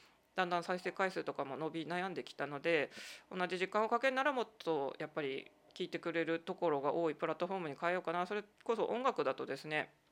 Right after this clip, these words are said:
もうなんか頭打ちな気がしてきたので、私はスタイフじゃなくて、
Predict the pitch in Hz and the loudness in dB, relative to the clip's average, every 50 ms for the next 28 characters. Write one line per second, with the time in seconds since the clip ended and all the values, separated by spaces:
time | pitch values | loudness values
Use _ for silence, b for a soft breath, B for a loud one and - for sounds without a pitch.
0 | _ _ _ _ _ _ _ 208 208 208 - - 180 180 - 165 - 175 - 175 | _ _ _ _ _ _ _ -2 -2 0 2 0 0 4 6 6 4 6 2 2
1 | 175 175 180 180 180 - 185 180 175 - 220 202 - - - 220 - 214 233 202 | 2 2 0 0 -2 -2 -4 -4 -4 -2 -2 -2 0 0 0 -2 -2 2 2 2
2 | 160 180 185 185 175 - 190 - 196 190 185 B B B B B B _ 220 220 | 4 6 6 6 4 4 2 4 4 4 4 B B B B B B _ 2 4
3 | 214 226 208 226 240 233 - - 175 143 87 - | 4 4 2 0 0 -2 2 4 4 4 4 0